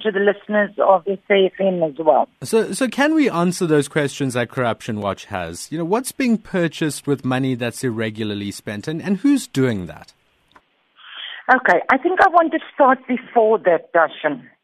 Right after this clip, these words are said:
Speaker 2: Mm-hmm.
Speaker 1: I want to start with the issue of, of no municipality having achieved a clean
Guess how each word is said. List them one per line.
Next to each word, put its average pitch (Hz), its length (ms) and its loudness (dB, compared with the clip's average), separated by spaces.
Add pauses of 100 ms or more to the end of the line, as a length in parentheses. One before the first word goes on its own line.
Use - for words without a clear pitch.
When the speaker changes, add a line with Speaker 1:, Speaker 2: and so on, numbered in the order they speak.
(340)
Speaker 2:
Mm-hmm. 120 200 -6
Speaker 1:
I 202 120 4
want 226 320 -2
to 302 100 -14 (240)
start 233 320 2 (560)
with 254 160 -6
the 359 160 -10
issue 254 420 -10
of, 202 380 2 (160)
of 190 260 -4
no 185 320 -6
municipality 185 960 -6
having 170 400 -6
achieved 185 480 -12
a 170 60 -8
clean 175 340 -6